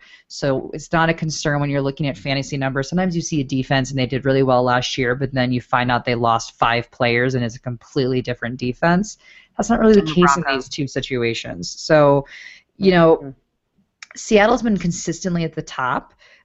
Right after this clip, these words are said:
Speaker 1: but the Chiefs were able to produce more turnovers, which is what you're looking for in a defense. They were both top fantasy defenses, finishing fifth and second, respectively. And I would expect just about the same kind of numbers out of them again this year,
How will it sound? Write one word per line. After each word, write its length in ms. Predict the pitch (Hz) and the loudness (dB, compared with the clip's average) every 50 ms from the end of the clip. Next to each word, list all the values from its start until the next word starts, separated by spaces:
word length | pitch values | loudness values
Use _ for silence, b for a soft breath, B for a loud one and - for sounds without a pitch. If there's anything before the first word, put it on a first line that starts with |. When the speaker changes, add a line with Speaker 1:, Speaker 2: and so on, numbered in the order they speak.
| b | b
Speaker 1:
but 140 | - 165 165 | -6 -4 -4
the 60 | 165 | -4
Chiefs 400 | 165 - - - 233 247 247 - - | -4 -4 -4 -2 -2 -2 -2 -2 -2
were 80 | - | 0
able 240 | - 208 202 202 202 | 0 2 2 2 2
to 100 | 196 202 | 2 0
produce 560 | 202 - 202 180 151 - 175 170 165 - - | 0 -2 -2 -2 0 0 0 0 0 -2 -6
more 380 | - 156 160 160 170 202 240 294 | -6 -4 -2 0 2 2 2 0
turnovers, 840 | - - - - 277 311 339 311 226 175 156 123 143 143 139 139 - | -2 -4 -6 -2 0 2 4 6 6 6 4 4 4 2 2 2 0
which 160 | 156 151 - | -2 -2 -2
is 100 | 170 151 | -2 -2
what 140 | 165 196 202 | -2 -2 0
you're 120 | - 214 202 | 0 0 0
looking 420 | 185 175 185 202 - - 220 208 | 0 -2 -4 -4 -2 -2 -2 -2
for 300 | - - - 160 156 156 | -2 -2 -2 0 0 0
in 140 | - - 147 135 | 0 -2 -6 -6
a 20 | |
defense. 840 | 123 127 127 - 143 127 - - _ - 127 - - - - - - B B B B B B B | -6 -8 -8 -6 -6 -6 -6 -6 _ -6 -6 -6 -8 -12 -16 -18 -20 B B B B B B B
They 100 | 170 165 | 4 4
were 80 | 165 | 4
both 320 | 165 175 185 196 202 202 - | 6 6 6 6 4 4 0
top 440 | - - 180 175 175 175 - _ | -4 0 2 2 2 2 -2 _
fantasy 360 | - 196 180 175 175 175 - 165 | 0 2 2 2 2 0 -4 -4
defenses, 580 | 156 165 160 156 165 160 147 - 165 147 - | -2 -2 -2 -2 -2 -4 -4 -4 -6 -6 -6
finishing 380 | - 160 147 143 - - 143 127 | -4 -4 -4 -4 -4 -6 -8 -10
fifth 240 | - _ 151 143 - | -6 _ -6 -6 -4
and 100 | 143 131 | -6 -8
second, 300 | - - 143 139 - - | -6 -4 -4 -4 -4 -8
respectively. 800 | - - - - 151 - - 156 135 147 151 151 147 147 143 B B B B B B B | -10 -10 -10 -10 -8 -6 -4 -4 -2 0 0 0 0 0 -4 B B B B B B B
And 120 | 175 165 - | -4 -2 0
I 100 | 190 233 | 0 0
would 100 | 262 320 | 2 2
expect 520 | 359 339 - - - 285 277 277 - - - | 0 -2 -4 -2 0 0 0 0 -2 -6 -4
just 240 | - 226 247 - | -4 -2 -2 -2
about 240 | 359 339 320 302 302 | -2 0 0 0 0
the 80 | 302 285 | -2 -4
same 240 | - - 269 254 226 | -4 -2 -2 -2 -2
kind 240 | - - 240 220 | 0 0 2 4
of 20 | 196 | 4
numbers 300 | 214 220 214 226 196 185 | 4 2 2 2 2 4
out 120 | 185 175 | 4 4
of 60 | 170 | 4
them 160 | 156 165 156 156 | 4 2 0 -2
again 300 | 151 147 151 147 139 135 | -2 -2 -2 -2 -2 -2
this 240 | 160 175 - - | -2 -2 -2 -2
year, 360 | 247 247 247 254 262 269 262 | -2 -2 0 0 0 0 -2